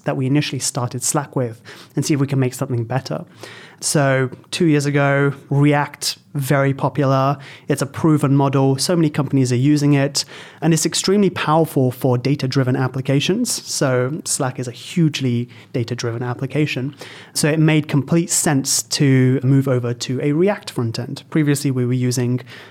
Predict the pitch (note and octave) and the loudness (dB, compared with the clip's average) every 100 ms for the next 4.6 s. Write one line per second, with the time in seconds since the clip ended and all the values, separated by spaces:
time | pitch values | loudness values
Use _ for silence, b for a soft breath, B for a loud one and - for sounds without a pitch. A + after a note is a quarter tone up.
0 | B - B2 B2 - B2+ A#2+ A#2 A#2+ B2+ | B -4 -2 -2 -4 -4 -4 -4 -4 -6
1 | C3 - A#2+ - - - B B B B | -6 -8 -8 -10 -12 -20 B B B B
2 | - B2 B2 B2 B2+ A2+ - - C#3 A#2+ | -8 -8 -6 -4 -4 -2 0 0 0 -2
3 | - B2+ A#2+ A#2+ C3+ B2+ B2 B2 C3 - | -4 -4 -4 -4 -4 -4 -4 -4 -6 -8
4 | - E3 D#3+ - E3+ - | -8 -6 -6 -6 -8 -10